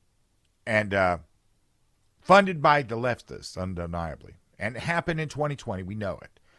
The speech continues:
Um, we have to, you know, it's time to point out an important reality.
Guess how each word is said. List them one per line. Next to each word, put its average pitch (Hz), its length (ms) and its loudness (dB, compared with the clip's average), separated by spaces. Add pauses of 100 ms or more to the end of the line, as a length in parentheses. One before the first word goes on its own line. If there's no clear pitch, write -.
(480)
Um, 107 400 2 (1400)
we 131 120 -2
have 165 160 0
to, - 100 -16
you 127 160 -8
know, 110 140 -6
it's 71 80 -16
time 151 200 -2
to 123 60 -12
point 127 260 -6
out 98 240 -6
an 95 140 -8
important 87 380 -10
reality. 78 380 -6